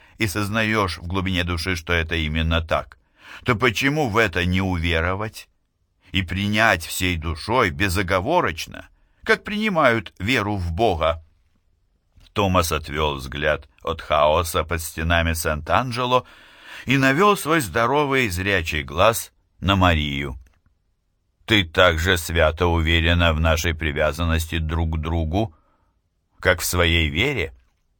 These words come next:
«Безусловно». «Тогда скажи, на чем она,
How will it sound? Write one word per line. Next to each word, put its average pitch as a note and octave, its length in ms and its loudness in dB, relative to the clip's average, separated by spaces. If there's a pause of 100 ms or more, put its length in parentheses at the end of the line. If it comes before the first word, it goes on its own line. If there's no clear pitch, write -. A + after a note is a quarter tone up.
(640)
«Безусловно». F#2+ 960 2 (1300)
«Тогда C#2 320 -2
скажи, D#2+ 600 -2 (1000)
на F#2+ 200 2
чем A#2+ 380 2
она, D2+ 500 2